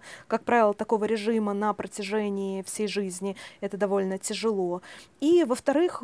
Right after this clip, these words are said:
довольно небольшое количество таких людей, чтобы мы могли делать какие-то выводы. М, мы обычно ориентируемся на самочувствие людей, когда они рассказывают о своём сне.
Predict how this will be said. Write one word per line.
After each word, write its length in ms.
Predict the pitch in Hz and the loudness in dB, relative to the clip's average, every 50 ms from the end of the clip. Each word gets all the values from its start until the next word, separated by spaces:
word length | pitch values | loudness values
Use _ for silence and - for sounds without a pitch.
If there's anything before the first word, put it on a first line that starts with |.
| 240 226 | -2 0
довольно 380 | 208 240 220 269 254 220 214 208 | 0 2 4 4 4 2 0 -2
небольшое 420 | 208 214 214 240 247 - - 208 | -2 0 0 0 0 0 -4 -4
количество 480 | - - 214 311 359 - - - - 269 | -4 -2 -2 0 0 0 -2 -2 -4 -4
таких 320 | - 247 208 - 196 - | -4 -6 -8 -8 -10 -10
людей, 280 | 220 214 202 254 294 285 | -8 -4 -2 -2 -2 -2
чтобы 320 | - - - 226 208 202 | -2 -4 -6 -6 -4 -4
мы 160 | 190 202 220 | -4 -4 -4
могли 340 | 214 196 190 185 214 220 220 | -4 -4 -6 -6 -6 -6 -6
делать 320 | 185 180 202 202 202 196 - | -2 -2 0 0 0 -2 -4
какие-то 500 | - 190 - - 214 208 - - 196 190 - - - - - - | -8 -8 -6 -6 -8 -6 -4 -6 -6 -6 -8 -14 -20 -16 -10 -6
выводы. 560 | 196 190 220 220 180 180 170 170 165 156 131 127 - | -2 0 2 2 2 0 -2 -2 -6 -6 -8 -10 -10
М, 380 | - 185 190 190 190 190 190 190 196 | -8 -6 -4 -4 -4 -2 -2 -2 0
мы 200 | 220 269 285 254 | 2 4 4 2
обычно 580 | - - 226 220 214 254 240 - - 220 208 196 | 2 2 0 0 0 -2 -2 -2 -2 -2 -4 -2
ориентируемся 880 | - 214 233 247 247 233 - - 254 208 196 196 190 - - - 208 202 | 0 0 0 2 0 0 0 0 2 2 2 0 -2 -4 -4 -4 -4 -2
на 180 | 208 220 220 | -2 -2 -2
самочувствие 600 | 214 - 233 233 240 - - 392 - - - 247 214 | -2 -2 -2 -2 -2 -2 0 -2 -2 0 0 0 0
людей, 340 | 208 208 180 196 190 175 - - - - - - | 0 -2 -2 -2 -2 -2 -4 -8 -14 -18 -6 -2
когда 300 | - 208 196 202 220 208 | -2 0 2 4 4 4
они 180 | 196 190 196 | 4 2 0
рассказывают 680 | 202 202 - - - 214 196 196 180 180 180 170 - - | -2 -2 -4 0 0 2 2 2 0 -4 -6 -8 -8 -6
о 180 | - 208 190 190 | -4 -4 -2 -2
своём 440 | - - - 202 196 196 202 196 202 | -4 -2 0 0 0 0 0 -2 0
сне. 420 | - - - 220 208 190 170 165 | 0 0 0 0 0 -2 -4 -6